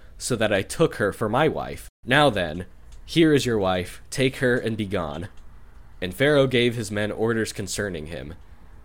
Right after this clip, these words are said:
and they set him on the way with his wife and all that he had. <laughs> So it's more, so it's less a simp situation and more a, uh,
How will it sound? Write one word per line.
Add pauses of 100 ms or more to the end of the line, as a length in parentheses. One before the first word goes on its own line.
(100)
and
they
set
him
on
the
way (360)
with
his
wife
and
all
that
he
had. (180)
<laughs> (1600)
So
it's
more,
so
it's
less
a
simp
situation
and
more
a,
uh,